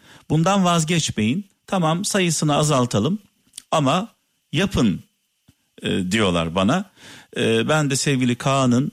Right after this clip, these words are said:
ve, e, Rüya'nın, e, önerisini tabii ki dikkate alacağım.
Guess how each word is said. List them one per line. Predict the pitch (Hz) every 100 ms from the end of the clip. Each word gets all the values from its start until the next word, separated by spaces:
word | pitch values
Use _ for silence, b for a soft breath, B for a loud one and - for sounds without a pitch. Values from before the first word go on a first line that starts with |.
| -
ve, | - 117 127 127 - _ _ _ _ -
e, | 90
Rüya'nın, | 90 92 127 127 120 110 107 151 _ _ _ _ _ -
e, | 101 95 95 95 92 92 95 - - _ _ _
önerisini | 123 135 131 117 - 117
tabii | 139 143 120
ki | 147
dikkate | 120 107 117 120
alacağım. | 101 90 143 208